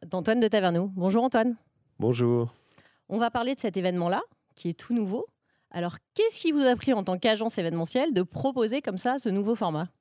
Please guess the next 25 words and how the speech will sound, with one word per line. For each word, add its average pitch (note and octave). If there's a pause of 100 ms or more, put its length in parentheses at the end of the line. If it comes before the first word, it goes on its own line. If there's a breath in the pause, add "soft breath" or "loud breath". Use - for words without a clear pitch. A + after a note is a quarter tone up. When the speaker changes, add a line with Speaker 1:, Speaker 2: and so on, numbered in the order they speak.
Speaker 2:
C'est, A2+
euh, G#2
déjà G#2
le A#2
fruit B2+
d'une, G2+
d'une, G2
d'une G2
longue G#2+
réflexion. A2
On, C#3+
ça G#2
fait G2
longtemps G#2
qu'on G2
se F#2+
dit A2
que A2
les G2
agences A2
doivent G2+
avoir G2+
un G2
impact, A#2+ (160)
euh, F#2